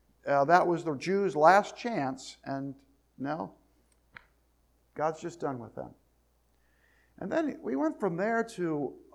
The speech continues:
you know, about people trying to take over the world, and we need to be aware of these things. And I, I just let this man talk, and I finally said to him, "Listen,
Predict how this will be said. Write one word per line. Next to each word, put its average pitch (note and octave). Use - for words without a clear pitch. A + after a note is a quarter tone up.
you F#3
know, E3
about D#3
people A3
trying F#3+
to E3+
take G3
over F#3+
the D3
world, F#3+
and A#2
we E3+
need G3+
to F3+
be E3+
aware E3
of F#3
these F#3
things. F3+
And D3
I, -
I A#2
just A3
let A#3
this F#3+
man D#3+
talk, F3
and D#3
I D#3+
finally D4
said G#3+
to G3
him, F#3+
"Listen, E4